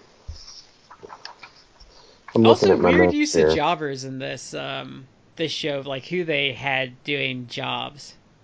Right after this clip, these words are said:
Speaker 2: 'Cause,
Speaker 1: Yeah.
Speaker 2: like, I knew who, 'cause, like, I, I knew who three of them were.
Speaker 1: Um,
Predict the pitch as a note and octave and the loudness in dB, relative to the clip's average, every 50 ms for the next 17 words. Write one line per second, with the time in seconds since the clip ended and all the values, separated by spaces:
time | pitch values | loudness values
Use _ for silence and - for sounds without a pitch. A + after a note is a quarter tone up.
0 | _ _ _ _ _ - - B2+ B2 C3 B2+ B2 A#2+ A#2 A#2 A#2 - F#3+ G3 G#3 | _ _ _ _ _ -4 4 8 10 12 12 12 12 10 10 8 8 6 6 4
1 | G#3 G#3 F3+ F#3+ G#3 G3 F3+ F3 E3 D#3+ D3 - _ - - - - - - - | 2 2 2 2 2 2 2 0 0 -4 -6 -8 _ -20 -20 -20 -20 -20 -20 -20
2 | _ _ _ _ _ _ _ - - G3+ G3+ F3+ F#3 F#3+ F3+ - F3+ F#3 F#3 - | _ _ _ _ _ _ _ -8 -2 -2 -2 0 2 0 0 0 2 0 0 0
3 | - - F#3 G3+ G#3 A#3 B3 B3 B3 B3+ B3+ A#3 G#3+ G3 F#3 E3+ D#3+ D3 C#3+ C#3+ | 0 -2 0 0 2 2 2 2 2 0 0 0 0 -2 -2 -4 -4 -6 -8 -14
4 | - - - _ - - E3 F3+ F#3 G3+ A3 A3+ A3+ B3 B3+ B3+ B3+ A#3+ B3 B3+ | -16 -20 -20 _ -18 -12 -6 -2 0 2 2 2 2 0 -2 -2 -2 -2 -2 -2
5 | B3+ B3+ B3+ C4+ C#4 C#4+ D4 A#3 - _ _ _ _ _ _ _ _ _ _ _ | -2 0 0 -2 -2 -4 -6 -12 -16 _ _ _ _ _ _ _ _ _ _ _
6 | _ _ _ _ _ _ _ _ _ _ _ _ _ _ _ _ _ _ _ _ | _ _ _ _ _ _ _ _ _ _ _ _ _ _ _ _ _ _ _ _
7 | _ _ _ _ _ _ _ _ _ _ _ _ _ _ _ _ _ _ _ _ | _ _ _ _ _ _ _ _ _ _ _ _ _ _ _ _ _ _ _ _
8 | - _ _ - _ _ _ _ _ - - - - G2+ G2 F2+ F2 F#2 F#2 F2+ | -20 _ _ -20 _ _ _ _ _ -16 -16 -8 0 4 6 6 8 8 8 6
9 | F2 F2+ - | 6 2 -2